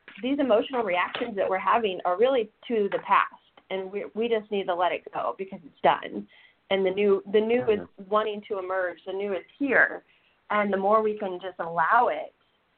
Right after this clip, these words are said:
Speaker 1: you know, and stop resisting, stop reacting to all of these changes, then the better that our mental health is gonna be. <laughs>
Speaker 2: Right.
Speaker 1: Um,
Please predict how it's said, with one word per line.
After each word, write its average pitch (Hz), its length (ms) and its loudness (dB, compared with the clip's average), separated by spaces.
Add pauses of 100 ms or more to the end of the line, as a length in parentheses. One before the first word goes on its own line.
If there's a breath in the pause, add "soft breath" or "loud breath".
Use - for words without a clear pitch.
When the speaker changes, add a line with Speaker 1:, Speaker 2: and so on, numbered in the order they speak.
(440)
Speaker 1:
you 196 140 -6
know, 165 400 -6
and 180 260 -10
stop 175 260 2
resisting, 185 760 -8
stop 190 320 6
reacting 175 840 -2
to 165 480 -2
all 180 220 4
of 160 80 -4
these 175 160 -10 (140)
changes, 165 520 0 (120)
then 160 400 0 (120)
the 190 60 2
better 196 460 4
that 165 200 -2
our 170 240 -4
mental 156 360 -8
health - 220 -6
is - 100 -14 (120)
gonna - 140 -10
be. - 260 -12 (200)
<laughs> 240 100 2 (2750 loud breath)
Speaker 2:
Right. 226 140 6
Speaker 1:
Um, 185 580 4